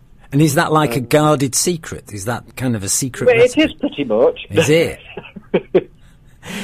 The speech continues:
Speaker 1: So where do you keep the, do you keep it under, under lock and key so nobody can, you know,
Speaker 2: Definitely.
Speaker 1: do you
Speaker 2: Most
Speaker 1: really?
Speaker 2: definitely.
Speaker 1: Oh, how
Speaker 2: In a
Speaker 1: fascinating.
Speaker 2: safe. <laughs>
Speaker 1: I can't wait for International Sausage Day. <laughs> We'll be back on for that. Now then, um,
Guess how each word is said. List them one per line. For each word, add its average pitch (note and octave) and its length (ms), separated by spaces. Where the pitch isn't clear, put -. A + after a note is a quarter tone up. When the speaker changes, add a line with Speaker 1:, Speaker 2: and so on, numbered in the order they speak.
Speaker 1:
So D#3 140
where G3 140
do G3+ 120
you F#3 40
keep G3+ 220
the, D#3 160
do B2+ 160
you C3+ 60
keep F#3+ 240
it F#3+ 80
under, D#3 340
under C#3+ 220
lock C#3 240
and C#3 120
key D#3+ 300
so A2 180
nobody A2+ 360
can, A2+ 220
you A2 60
know, - 0
Speaker 2:
Definitely. C#3 520
Speaker 1:
do C3 120
you G3 100
Speaker 2:
Most A3 160
Speaker 1:
really? A3 400
Speaker 2:
definitely. G#2 200
Speaker 1:
Oh, D3+ 140
how D#3 60
Speaker 2:
In F#3+ 60
a F3 40
Speaker 1:
fascinating. D3+ 640
Speaker 2:
safe. - 600
<laughs> - 0
Speaker 1:
I - 160
can't F3 300
wait E3+ 240
for D3+ 100
International D3 680
Sausage A2+ 540
Day. F#2+ 340
<laughs> E3 120
We'll E3 280
be E3+ 100
back F#3 480
on B2+ 80
for - 160
that. D#3+ 640
Now G3 200
then, D#3 300
um, F3 320